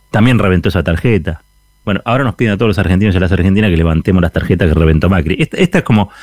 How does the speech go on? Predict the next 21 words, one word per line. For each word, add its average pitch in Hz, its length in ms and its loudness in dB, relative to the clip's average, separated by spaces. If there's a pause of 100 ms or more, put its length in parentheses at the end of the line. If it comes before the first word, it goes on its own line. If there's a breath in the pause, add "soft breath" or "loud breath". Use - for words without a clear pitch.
(200 loud breath)
es 139 80 2
la 139 100 0
figura, 110 560 2
me 82 80 0
parece, 90 340 -4
la 85 100 0
figura 95 220 0
que 85 100 0
más 90 180 -2
concretamente, 87 760 -2 (520 loud breath)
eh, 78 400 -2 (1040 soft breath)
permite 92 800 0 (760)
explicar 101 640 -2
qué - 140 -2
fue 90 160 -2
lo 82 80 2
que 80 80 2
sucedió 82 420 0
en 80 60 0
estos 78 320 -2
últimos 73 580 0